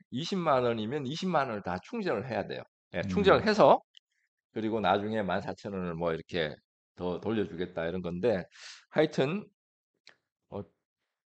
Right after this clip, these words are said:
Speaker 1: 이십만 원 할 때 십팔만 원 내는 거하고 좀 차이가 있겠죠.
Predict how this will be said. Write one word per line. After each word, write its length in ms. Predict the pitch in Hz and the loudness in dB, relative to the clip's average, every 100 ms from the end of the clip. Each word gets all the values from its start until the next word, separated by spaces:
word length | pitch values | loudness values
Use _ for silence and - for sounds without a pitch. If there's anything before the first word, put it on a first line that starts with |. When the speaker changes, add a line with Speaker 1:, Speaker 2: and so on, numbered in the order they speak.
| _ _ | _ _
Speaker 1:
이십만 420 | 175 - 190 180 | -8 0 6 6
원 100 | 160 | 6
할 100 | 156 | 2
때 80 | - | -2
십팔만 460 | 156 - 190 175 170 | -4 -2 0 4 4
원 100 | 131 | 4
내는 220 | 113 110 | 2 4
거하고 480 | 101 104 151 101 80 _ _ | 4 4 2 0 -4 _ _
좀 240 | 127 107 - - - _ _ _ - | -6 -6 -6 -10 -12 _ _ _ 4
차이가 300 | 190 156 110 | 6 8 6
있겠죠. 540 | - 139 110 104 | 4 0 4 2